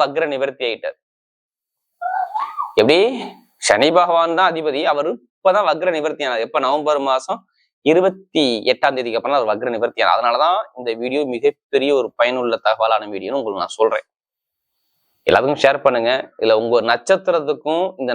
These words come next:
நாலு கிரக பெயர்ச்சி என்ன பண்ணும் பாத்துங்க. ஏன்னா ஒரு மனிதனுக்கு சூரியன் தலைமை பொறுப்பு கொண்டு போயிடும், நல்லா தெரிஞ்சுங்க. சூரிய பகவான் தலைமை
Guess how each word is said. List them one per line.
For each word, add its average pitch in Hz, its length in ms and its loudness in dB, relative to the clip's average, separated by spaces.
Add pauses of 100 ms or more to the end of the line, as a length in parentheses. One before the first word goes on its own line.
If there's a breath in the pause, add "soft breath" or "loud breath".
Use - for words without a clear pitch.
நாலு 131 300 2
கிரக 143 160 -4 (100)
பெயர்ச்சி 135 320 -8
என்ன 135 200 -2
பண்ணும் 123 220 -4
பாத்துங்க. 110 280 0
ஏன்னா 143 180 2
ஒரு 113 120 -2
மனிதனுக்கு 135 440 -2
சூரியன் 139 400 0
தலைமை 123 340 0
பொறுப்பு 123 360 -4
கொண்டு 113 160 -2
போயிடும், 101 220 -2
நல்லா 104 180 2
தெரிஞ்சுங்க. 95 360 -10 (1400)
சூரிய 147 280 4
பகவான் 131 260 2 (100)
தலைமை 147 240 2